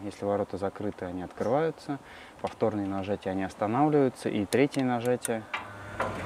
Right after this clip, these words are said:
они закрываются. Всё как с пультом. Теперь пробуем с телефона. Заходим в наше приложение, находим ворота.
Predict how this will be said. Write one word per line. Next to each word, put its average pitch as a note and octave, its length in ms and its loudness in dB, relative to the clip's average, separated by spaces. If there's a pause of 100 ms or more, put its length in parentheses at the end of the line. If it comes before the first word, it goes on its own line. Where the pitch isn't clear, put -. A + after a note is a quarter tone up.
(320)
они A2+ 160 4
закрываются. A2+ 720 6 (160)
Всё C#3 120 4
как C3 140 6
с - 80 2
пультом. A2+ 400 6 (720)
Теперь D#3 180 4
пробуем B2+ 520 4 (1800)
с - 160 -10
телефона. G#2+ 500 2 (3250)
Заходим A2 480 2
в G#2 40 0
наше G#2 280 -6
приложение, D3+ 760 2 (1080)
находим G2+ 520 0
ворота. D3 640 2